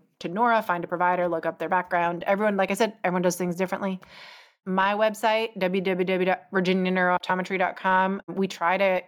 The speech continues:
keep kind of up-to-date information on just different things that they can learn about a little bit. We also have a blog, and I, I do that blog with the Concussion Care Center, and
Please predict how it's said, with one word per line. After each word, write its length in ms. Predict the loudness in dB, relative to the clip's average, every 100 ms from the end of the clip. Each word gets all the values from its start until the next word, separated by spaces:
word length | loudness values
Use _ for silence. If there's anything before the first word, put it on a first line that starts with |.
| -10
keep 480 | -8 -6 -6 _ -8
kind 160 | -6
of 80 | -4 -2
up-to-date 420 | -4 -2 2 2
information 800 | 2 0 -2 -2 -4 -2 -2 -4 -8 _
on 420 | 2 4 2 0 -6 -8
just 180 | -6
different 300 | -4 -4 -2
things 280 | -2 0 0
that 120 | 0
they 100 | 0
can 180 | -2 -2
learn 160 | -2 0
about 240 | 0 0
a 40 | 0
little 220 | 0 2
bit. 280 | 2 0 -2 _ -4
We 120 | -2
also 160 | 0 2
have 60 |
a 60 | 0
blog, 540 | 0 2 4 4 0 -4
and 100 | 0
I, 160 | 0 0
I 80 | -2
do 160 | 0
that 200 | 0 0
blog 400 | 0 2 2 0
with 240 | 0 -2 -2
the 60 |
Concussion 380 | -6 -4 -4 -4
Care 160 | -2 -2
Center, 280 | 0 -2 -2
and 180 | -4